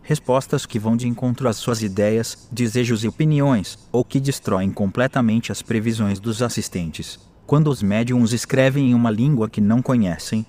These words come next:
ou escrevem na sua própria quando não sabem ler nem escrever, à primeira vista, essa opinião nada tem de irracional, convenho, mas é desmentida por um conjunto de fatos tão concludentes que, diante deles,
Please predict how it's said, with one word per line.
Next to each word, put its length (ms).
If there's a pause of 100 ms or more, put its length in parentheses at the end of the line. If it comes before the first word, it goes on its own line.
(140)
ou 160
escrevem 420
na 100
sua 220
própria 400
quando 300
não 160
sabem 340
ler 220
nem 180
escrever, 560 (300)
à 100
primeira 420
vista, 460 (160)
essa 240
opinião 380
nada 320
tem 160
de 120
irracional, 640 (160)
convenho, 440 (240)
mas 200
é 140
desmentida 640
por 180
um 140
conjunto 540
de 100
fatos 400
tão 220
concludentes 760
que, 220 (180)
diante 400
deles, 380